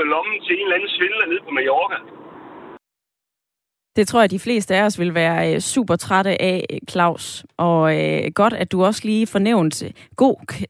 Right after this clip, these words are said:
Speaker 2: kildekritik, som jeg kan høre, du også forholder dine børn til. Jakob i, øh, lytterpanelet, der har været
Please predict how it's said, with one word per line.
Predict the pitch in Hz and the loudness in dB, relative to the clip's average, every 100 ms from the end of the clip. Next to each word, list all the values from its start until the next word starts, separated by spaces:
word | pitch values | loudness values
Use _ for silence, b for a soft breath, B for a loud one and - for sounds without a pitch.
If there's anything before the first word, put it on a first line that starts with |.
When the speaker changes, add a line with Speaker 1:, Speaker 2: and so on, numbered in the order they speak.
| - | -6
Speaker 2:
kildekritik, | 226 233 269 170 - 185 | -2 -2 -2 -6 -4 -4
som | 180 | -2
jeg | 175 | -2
kan | 175 | 0
høre, | 190 202 | 0 2
du | 185 | 2
også | 208 | 0
forholder | 208 202 214 | 2 2 2
dine | 175 156 156 | 2 0 0
børn | 202 214 151 147 | 0 2 2 -2
til. | - - 156 185 B B B B B B B B B B _ _ - | -4 -4 -2 -4 B B B B B B B B B B _ _ 0
Jakob | 196 311 269 180 - - | 2 2 0 -2 -4 -8
i, | 196 180 175 175 | -4 2 4 4
øh, | 170 160 - _ - 165 | 4 2 -4 _ -10 -2
lytterpanelet, | 247 240 202 190 196 170 180 | 2 2 2 0 2 2 2
der | 185 | 0
har | 190 | 0
været | 175 233 311 330 | 2 2 2 0